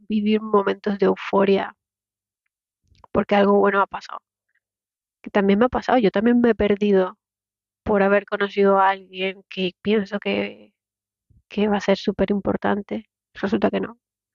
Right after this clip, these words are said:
O por haber logrado alguna cosa que parece súper guay. Bueno, pero la vida sigue, ¿no? Y son simplemente picos, de emoción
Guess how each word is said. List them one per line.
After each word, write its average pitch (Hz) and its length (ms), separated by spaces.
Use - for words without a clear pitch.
O 233 100
por 202 160
haber 226 360
logrado 202 440
alguna 196 320
cosa 202 520
que 208 340
parece 214 340
súper 208 320
guay. 208 480
Bueno, 285 220
pero 202 220
la 196 120
vida 254 240
sigue, 214 360
¿no? - 100
Y 247 140
son 220 380
simplemente 247 960
picos, - 560
de 202 200
emoción 208 640